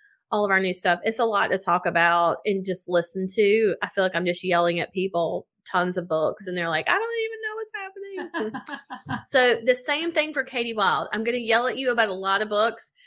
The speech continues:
Speaker 1: but it's all gonna be in the show notes. So just trust and believe, okay?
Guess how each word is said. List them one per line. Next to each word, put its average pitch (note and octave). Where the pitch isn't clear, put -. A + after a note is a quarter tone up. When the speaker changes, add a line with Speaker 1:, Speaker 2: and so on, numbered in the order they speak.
Speaker 1:
but B3
it's B3
all B3+
gonna C4+
be B3
in A3+
the A#3
show G3+
notes. F3
So F#3
just F#3
trust A3+
and G3+
believe, E3+
okay? G3+